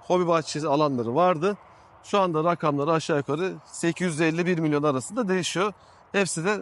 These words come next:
hemen hemen satıldı. Birkaç tane alan kişiler satıyor, öyle söyleyeyim. Bizim de bu arazimizde yirmi sekiz dönümü üç yüz metrekareye böldüğümüz zaman yaklaşık doksan doksan üç parça bir arazi çıkıyor.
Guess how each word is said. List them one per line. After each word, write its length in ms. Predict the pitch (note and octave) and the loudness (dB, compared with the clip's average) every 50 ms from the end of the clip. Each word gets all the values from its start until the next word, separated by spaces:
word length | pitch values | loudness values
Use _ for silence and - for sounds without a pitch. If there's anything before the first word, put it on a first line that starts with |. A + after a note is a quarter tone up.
| D#3 - | -6 -4
hemen 260 | F3 F#3+ F3+ E3 D#3 | -2 0 0 0 0
hemen 180 | D#3 F3 A3 G3+ | 2 2 0 0
satıldı. 640 | - - F#3 E3 - D3 C3+ C3+ C3+ B2+ C3+ A#2 A#2+ | 2 2 0 0 0 -2 -2 -2 -2 -4 -6 -6 -2
Birkaç 380 | E3 F3+ - - F#3 E3+ - - | -2 -2 0 2 0 0 0 0
tane 200 | D#3 D#3 D#3+ E3+ | -2 0 2 2
alan 260 | E3 E3 D#3+ D#3 C#3+ | 2 2 2 0 0
kişiler 320 | - C3+ - - D#3+ D3 | -4 -10 -4 -2 -2 -2
satıyor, 500 | B2+ - C3 B2 - - C3 D3 C3 C3 | 0 -2 -4 -6 -4 -4 -6 -4 -2 0
öyle 160 | C3+ B2+ A#2+ | 0 0 -2
söyleyeyim. 360 | A#2 - C3+ C3 C3+ E3+ G#3 G#3+ - - - - - - - - - - - - C#3+ | -2 -2 -2 0 0 0 -4 -4 -8 -18 -20 -20 -20 -20 -20 -20 -20 -20 -18 -8 -6
Bizim 280 | D#3+ D#3+ G#3 G#3+ G3+ | -2 0 0 2 2
de 160 | E3+ E3 D3+ D3+ | 2 2 2 4
bu 100 | F#3 G3 | 2 2
arazimizde 800 | F3+ E3+ E3 D#3 D3 C3 B2 C#3+ D3+ C#3 C#3 F3 A3 G#3+ F#3+ - - - - - - - - - | 4 2 2 0 0 -2 -4 -4 -6 -4 -2 -2 -2 -2 -2 -6 -14 -20 -20 -20 -20 -20 -18 -6
yirmi 240 | - E3 F3+ F3 F3+ | -2 0 0 0 0
sekiz 380 | - - F#3+ F#3+ D3+ G3 F#3 F3 | 0 -2 -2 -2 -2 -2 -2 0
dönümü 520 | F#3+ F#3 F#3 F3+ F3 D#3+ D3+ B2+ - F3+ | 0 2 2 2 0 0 -2 -2 -4 -8
üç 200 | E3+ - - - | -10 -10 -8 -6
yüz 120 | F3+ E3 D#3+ | -6 -4 0
metrekareye 600 | E3 D#3+ D3 D#3 D#3+ - D#3+ D3 D3+ D3+ D3 C#3+ | -2 0 0 0 0 0 0 0 2 0 2 2
böldüğümüz 380 | E3 F3 F3 F#3 F#3 E3 C#3+ | 0 0 0 -2 -4 -4 -2
zaman 220 | C3+ D3+ D#3 E3+ E3+ | -2 -2 0 0 0
yaklaşık 560 | D#3+ D#3+ D#3+ - - D#3 C#3 - G3 D3+ C#3 | 0 0 -2 -2 -4 -6 -6 -6 -8 -4 -2
doksan 400 | D#3 D#3 - - F#3+ F3+ F3 E3 | -2 -2 -2 0 -2 -2 0 0
doksan 240 | E3 - - F3 F3 | -4 -2 -2 -4 -4
üç 140 | E3 C#3+ | -6 -2
parça 360 | - C#3+ C3 B2+ - F3+ E3 D3+ | 0 0 0 0 -2 -4 -2 -2
bir 120 | G3 F#3 - _ _ _ _ _ _ _ _ | -4 -6 -6 _ _ _ _ _ _ _ _
arazi 680 | C3 D3+ D3+ D#3 D#3+ D#3+ D#3 C#3 E3+ F3 D#3 B2 G#2+ - _ _ | -2 0 2 2 0 0 0 -2 -2 -2 -2 -2 -4 -10 _ _
çıkıyor. 460 | - - A2+ - B2+ C#3 D3+ F#3 F#3+ | -16 -16 -14 -8 -4 -2 -2 -2 -4